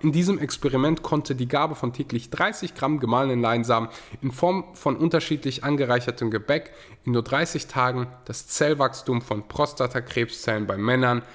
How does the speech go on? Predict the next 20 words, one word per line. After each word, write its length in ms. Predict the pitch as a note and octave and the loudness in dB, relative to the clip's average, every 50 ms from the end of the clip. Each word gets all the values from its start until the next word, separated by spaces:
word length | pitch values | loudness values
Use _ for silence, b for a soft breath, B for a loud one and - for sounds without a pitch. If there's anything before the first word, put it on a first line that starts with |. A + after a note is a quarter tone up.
| B B B B B | B B B B B
signifikant 1080 | - A#2 A#2+ D#3 F3+ F3 F3+ F3 E3+ D#3+ - - D#3 D#3 - - C#3+ C3 C3 B2+ B2+ B B B B B B B B - | -4 2 4 4 4 4 4 4 4 4 2 0 -2 0 0 0 0 0 0 -2 -6 B B B B B B B B -6
reduzieren. 1700 | A#2 - C#3 C3+ C3 C3+ C3+ C3+ C3+ B2+ B2+ - - - - - - - - - _ - - - - G3 A3 C4+ A#3+ E3 B2 G#2+ - - | -2 2 2 2 4 4 6 4 4 4 0 -6 -16 -20 -20 -20 -20 -20 -20 -20 _ -4 -2 0 4 6 6 6 6 4 2 0 -2 -4
Die 220 | - C3+ C#3 E3 D#3+ | -6 -2 0 2 4
wertvollen 400 | G3+ A3 - - A3 G#3+ G3+ G3 | 4 4 4 4 2 4 4 4
Inhaltsstoffe 480 | G3 F#3+ F#3 F3 - - F3 - E3 | 4 4 4 4 4 2 2 2 2
der 120 | D3+ C#3+ C#3 | 2 2 4
Leinsamen, 560 | D3 D3 E3 E3+ E3 D3+ D3+ D3+ D3+ D3+ C3 | 4 4 4 2 4 4 4 4 4 2 0
die 100 | C#3+ C#3+ | -2 0
bei 140 | C#3 C#3+ C#3 | 2 2 4
der 80 | C3 | 2
Prävention 680 | B2 - - C3+ B2 A#2+ A#2 - - - G3 G#3+ G#3 - | 0 0 -2 -2 0 0 -2 -2 0 2 2 2 2 2
und 160 | D#3+ D#3+ D#3 | 2 0 0
Therapie 720 | - D#3+ C#3 C3 B2+ B2+ - - - G3+ G3+ G#3 G#3 G3+ - | 2 0 2 2 0 0 -4 -6 -2 0 2 2 2 0 -4
vieler 320 | - - - G#3 G#3 G3 | -6 -4 0 2 2 2
Erkrankungen 640 | - C#3+ - - - D3 D#3 D3+ - D3+ D3 C3+ - | 2 0 0 -2 0 0 0 0 0 -2 -2 -2 -4
einen 180 | G#2+ A2 A2 A2+ | -8 -8 -8 -6
großen 400 | - - D#3 F#3+ F#3+ - F3 D3 | -2 0 2 2 2 2 2 2
Beitrag 380 | C#3+ C3 C3+ - - C3 - | 4 2 2 2 0 0 0
leisten 280 | C3 A2 A2+ - - A#2+ | 0 0 -2 -2 -6 -6
können, 240 | - - A2+ A2 | -4 -2 -2 -2